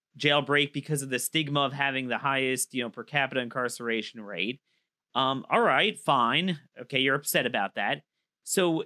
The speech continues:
they started practicing a lot of what San Francisco, I mean, ironically, Oklahoma, San Francisco did, ca-, um, in this, uh, state question seven eighty, downgrading theft, downgrading the dr-, drug crimes. Um, we talked a lot about the real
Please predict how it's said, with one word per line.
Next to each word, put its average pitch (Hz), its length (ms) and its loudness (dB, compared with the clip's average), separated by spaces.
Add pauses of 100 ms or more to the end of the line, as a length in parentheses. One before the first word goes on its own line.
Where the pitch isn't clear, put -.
(120)
they 185 240 2
started 220 440 0
practicing 175 600 0
a 135 60 0
lot 131 460 2
of 135 180 -4
what 135 380 0
San 175 280 0
Francisco, 160 580 0
I 107 80 0
mean, 110 140 -8
ironically, 113 460 0
Oklahoma, 131 520 -4
San 147 220 0
Francisco 127 720 -2 (260)
did, 151 260 0
ca-, 123 340 0
um, 113 220 -6 (440)
in 135 180 -2
this, 123 340 -2
uh, 107 520 2 (360)
state 170 280 0
question 147 360 -2
seven 139 320 -2
eighty, 123 380 -2 (240)
downgrading 156 640 2
theft, 131 440 2
downgrading 160 580 0
the 190 60 0
dr-, 139 280 0
drug 127 240 0
crimes. 113 520 -6 (520)
Um, 127 180 0
we 165 100 2
talked 175 300 0
a 175 60 -4
lot 147 320 2
about 135 260 2
the 120 80 -4
real 151 600 2